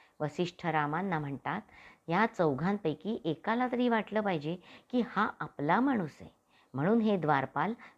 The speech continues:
फार महत्त्वाचे आहेत." "मोक्षद्वारे द्वारपाला चत्वार संप्रकीर्तिताः, शमो विचार संतोष चतुर्थ साधू संगम." जीवनात या चार द्वारपालांची अधिकाधिक उपासना करावी.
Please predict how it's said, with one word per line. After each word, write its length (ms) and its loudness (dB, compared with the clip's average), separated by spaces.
फार 240 0
महत्त्वाचे 560 -2
आहेत." 100 -8
"मोक्षद्वारे 960 2
द्वारपाला 880 4
चत्वार 840 0
संप्रकीर्तिताः, 1600 0
शमो 360 8
विचार 520 2
संतोष 760 0
चतुर्थ 480 2
साधू 540 0
संगम." 460 2
जीवनात 440 2
या 100 2
चार 240 2
द्वारपालांची 760 0
अधिकाधिक 720 0
उपासना 420 -4
करावी. 340 -10